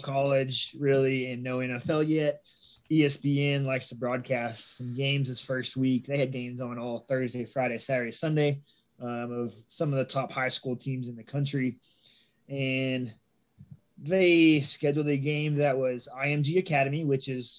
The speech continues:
super popular, um, basically a sports academy out of Florida. Tons of four, five-star recruits, tons of basketball recruits. They're super good at all that. And they were playing this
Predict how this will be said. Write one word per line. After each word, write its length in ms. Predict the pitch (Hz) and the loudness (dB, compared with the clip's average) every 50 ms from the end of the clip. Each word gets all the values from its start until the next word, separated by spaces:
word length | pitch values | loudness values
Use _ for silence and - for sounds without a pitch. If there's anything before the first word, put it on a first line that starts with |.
| - - | -12 -12
super 500 | - - - 170 175 165 139 170 151 143 | -6 -2 0 2 2 2 2 0 0 0
popular, 720 | 135 160 143 143 143 - 147 143 139 139 139 135 131 123 113 117 - _ - | 0 0 0 0 0 -2 -2 -2 0 0 0 0 -2 -6 -8 -12 -20 _ -16
um, 640 | 123 123 120 123 120 120 117 117 113 110 110 110 - _ _ _ _ _ _ - | -12 -10 -8 -8 -8 -8 -8 -10 -10 -12 -14 -18 -20 _ _ _ _ _ _ -2
basically 380 | 160 151 147 139 - 147 131 120 | 0 2 2 2 2 0 0 0
a 80 | 117 107 | 2 2
sports 840 | - - - - - 143 135 131 127 - - - - - - - - _ - | 2 0 0 0 0 2 2 2 0 -2 -4 -4 -4 -4 -4 -6 -10 _ -8
academy 720 | 143 131 - - 131 123 123 123 123 123 127 123 117 - - | -8 -6 -6 -4 -4 -2 -2 -2 -4 -6 -8 -10 -12 -10 -6
out 160 | 135 127 127 127 | -2 0 0 0
of 80 | - - | -2 0
Florida. 460 | - 143 139 131 127 131 127 120 120 _ _ _ _ _ _ _ | 0 2 2 2 4 2 0 0 0 _ _ _ _ _ _ _
Tons 260 | - 147 147 139 135 | -4 0 0 2 0
of 120 | 131 139 | 0 0
four, 160 | 143 139 135 131 | 0 0 0 0
five-star 440 | - 131 127 131 127 - 135 127 127 | -2 -2 -2 -2 -2 -2 -2 -2 -2
recruits, 580 | 127 120 - - 135 127 123 117 - - - _ _ _ _ _ _ _ - | -2 -4 -4 -4 -4 -4 -4 -4 -8 -16 -20 _ _ _ _ _ _ _ -6
tons 180 | 156 151 143 | -2 2 2
of 80 | 143 135 | 2 2
basketball 560 | 127 123 127 127 - - 131 127 123 120 123 123 | 2 0 0 -2 -2 -2 -2 -2 0 0 0 -2
recruits. 440 | 113 - - 135 123 117 110 - | -2 -2 -2 -2 -2 -2 -4 -6
They're 340 | - 151 143 143 139 127 - - _ | -4 -2 0 0 0 0 -2 -6 _
super 440 | - - - 143 139 131 - 127 117 | -14 -8 -2 -2 -2 0 -2 -4 -8
good 260 | 113 123 123 120 120 120 | -6 -4 -4 -4 -4 -4
at 80 | 117 | -6
all 160 | 120 117 113 117 | -6 -6 -6 -6
that. 260 | 117 113 113 - _ _ _ _ _ _ _ _ _ _ _ _ _ _ _ _ _ _ _ _ _ _ - - | -6 -8 -8 -10 _ _ _ _ _ _ _ _ _ _ _ _ _ _ _ _ _ _ _ _ _ _ -4 0
And 160 | 170 170 175 | 0 2 4
they 100 | 180 180 | 4 4
were 120 | 180 170 | 4 4
playing 320 | 143 - 185 175 170 165 160 | 4 4 4 4 4 4 2
this 200 | 160 147 - | 2 0 -2